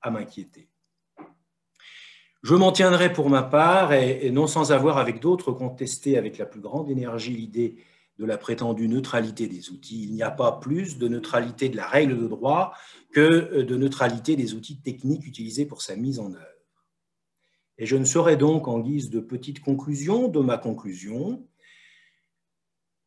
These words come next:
inciter chacun à méditer cette formule sans doute assez prophétique euh, d'Arthur Miller sur le risque de perte de contrôle qui s'invin-,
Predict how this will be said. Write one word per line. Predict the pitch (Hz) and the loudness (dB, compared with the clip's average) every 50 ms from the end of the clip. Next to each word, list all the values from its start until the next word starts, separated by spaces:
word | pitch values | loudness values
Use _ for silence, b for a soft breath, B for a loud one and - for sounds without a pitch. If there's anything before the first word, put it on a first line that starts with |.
| _ _ - | _ _ 0
inciter | 170 175 165 - - 170 147 - 180 180 | 2 2 2 2 0 -4 -4 0 2 2
chacun | 165 - - 165 139 - - 107 101 113 - 180 170 - _ - | 4 4 2 2 0 0 -4 -6 -6 -6 -6 -8 -8 -12 _ -8
à | - 143 143 147 143 143 143 - - 135 | -4 0 2 2 2 2 0 -4 -4 -2
méditer | 139 156 156 139 135 135 127 190 202 | 0 0 -2 -2 -6 -6 -2 -2 -2
cette | 190 - 156 143 - | -2 -2 -6 -8 -8
formule | - - 156 135 135 131 127 143 190 202 196 175 | -6 -4 -4 -2 -2 0 0 2 0 0 -2 -2
sans | 156 - - 147 147 | -6 -2 -2 -2 -2
doute | 175 190 151 | -2 -2 -2
assez | 156 139 - 156 147 | -2 -2 -2 -4 -4
prophétique | - - - 185 180 - 170 - - - 113 113 - - - - _ _ _ _ _ _ _ _ _ _ _ _ _ _ _ _ _ _ _ _ - 120 | -4 -4 -6 -6 -4 -4 -6 -8 -8 -12 -16 -16 -16 -20 -20 -20 _ _ _ _ _ _ _ _ _ _ _ _ _ _ _ _ _ _ _ _ -6 0
euh, | 120 123 123 123 123 120 117 120 117 117 113 113 - - 131 131 131 - - - - 135 - - - _ 285 147 147 - _ _ _ _ _ _ _ _ _ _ _ _ | 2 4 4 6 6 4 4 4 2 2 0 -2 -4 -8 -12 -14 -16 -18 -20 -20 -20 -20 -20 -20 -20 _ _ -20 -20 -20 _ _ _ _ _ _ _ _ _ _ _ _
d'Arthur | 147 127 120 139 135 131 131 - - 165 156 120 | _ -8 -4 -2 -2 -2 -4 -8 -4 -2 0 0
Miller | 131 135 123 107 95 92 101 113 120 - _ _ _ _ _ _ _ _ _ _ _ _ _ _ _ _ _ _ - | 2 2 0 0 -2 -4 -8 -10 -14 -16 _ _ _ _ _ _ _ _ _ _ _ _ _ _ _ _ _ _ -10
sur | - - 143 131 | -4 0 4 6
le | 135 139 | 8 8
risque | 139 135 165 180 - - - - | 8 8 6 4 4 2 2 2
de | 127 120 | 2 0
perte | 120 - - 143 - - 131 | 0 2 0 0 0 0 -6
de | 117 117 | -6 -6
contrôle | 113 - 117 113 - - - 135 143 151 151 143 135 | -6 -6 -8 -8 -8 -4 -2 0 0 2 0 -2 -4
qui | 139 - 120 120 123 117 | -6 -14 -16 -16 -14 -14
s'invin-, | - - - - - - - 117 110 107 92 107 127 151 | -12 -12 -12 -12 -14 -12 -10 -8 -8 -8 -8 -8 -8 -8